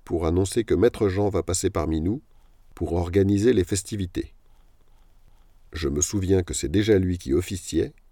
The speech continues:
quand j'ai vendu Charline. Ce lieu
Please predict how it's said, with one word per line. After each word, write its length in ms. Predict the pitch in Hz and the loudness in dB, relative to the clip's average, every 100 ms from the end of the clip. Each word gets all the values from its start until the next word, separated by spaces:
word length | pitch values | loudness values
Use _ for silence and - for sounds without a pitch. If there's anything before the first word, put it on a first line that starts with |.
| - | -14
quand 160 | - | -10
j'ai 180 | 76 65 | -6 -4
vendu 260 | 78 82 120 | -2 -2 -2
Charline. 720 | - 80 58 60 52 53 - - - - - - _ - - _ - - - - - - - - - - - - - - - | -4 -4 -2 -6 -6 -8 -12 -20 -20 -20 -20 -20 _ -20 -20 _ -20 -20 -20 -20 -20 -20 -20 -20 -20 -20 -20 -20 -20 -20 -12
Ce 200 | - 120 | 2 4
lieu 360 | 113 120 135 | 4 6 4